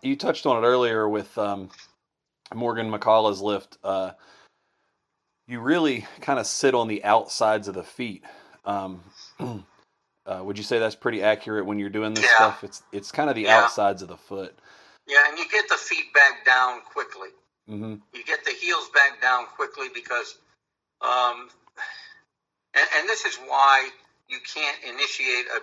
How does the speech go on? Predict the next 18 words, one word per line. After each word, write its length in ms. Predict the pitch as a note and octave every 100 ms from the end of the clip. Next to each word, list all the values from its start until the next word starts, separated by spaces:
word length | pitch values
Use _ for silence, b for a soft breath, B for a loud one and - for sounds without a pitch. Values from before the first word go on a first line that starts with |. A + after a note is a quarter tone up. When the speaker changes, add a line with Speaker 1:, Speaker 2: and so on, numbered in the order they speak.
| -
Speaker 2:
big 240 | C3 -
jump. 360 | - B2 C3 - _ _ _ _ _ _ _ _ _ _ -
Uh, 200 | G#2+ A2 A2+
you 100 | A#2+
get 180 | - -
the 100 | - - -
heels 240 | - F#3+ -
back 240 | D3+ C#3+ -
down 220 | C3 A#2+ -
quickly 420 | - C#3 - C3 B2 _ _ _ -
because, 540 | A2 - C3 A#2+ A2
um, 340 | A2+ A2+ G#2+ G#2 _ _ _ _ -
uh, 160 | A#2+ A2+
the 100 | A#2 D#3
hips 240 | D3+ -
descend 640 | - - - B2 A#2+ A#2
through 300 | - - B2+
the, 180 | A#2 G#2+